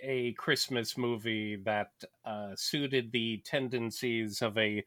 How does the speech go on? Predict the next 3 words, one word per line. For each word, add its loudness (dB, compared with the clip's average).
lapsed 6
Reform 6
Jewish 6